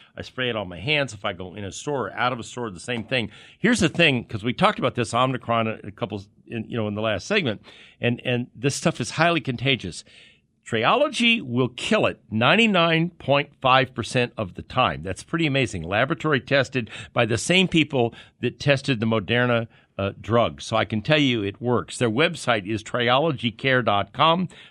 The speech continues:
triologycare dot com. Um, this stuff is all natural, no alcohol, and it's amazing. It's organic. I mean, they do an amazing job with this. And, and so I,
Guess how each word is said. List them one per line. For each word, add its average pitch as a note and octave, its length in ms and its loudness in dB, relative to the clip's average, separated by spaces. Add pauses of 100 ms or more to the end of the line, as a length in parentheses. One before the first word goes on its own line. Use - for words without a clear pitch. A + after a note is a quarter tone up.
triologycare A#2+ 800 2
dot A2+ 160 0
com. B2+ 300 2
Um, B2 220 2
this C3 180 -2
stuff G#3+ 320 -2
is G#2+ 100 -2
all C#3 280 4
natural, C3+ 440 2
no C#3+ 240 2
alcohol, A2 640 0 (420)
and A#2+ 180 0
it's B2+ 180 -6
amazing. A#2+ 580 0 (100)
It's A2 160 -4
organic. D3 800 4 (280)
I A#2 80 -4
mean, B2 360 0 (400)
they C3+ 240 2
do E3+ 200 2
an C#3 80 2
amazing B2+ 440 2
job G#2 300 2
with E2+ 140 -12
this. D#2+ 340 -10
And, G#2+ 360 -4
and G#2+ 200 -4
so B2 320 0 (420)
I, A#2+ 200 -8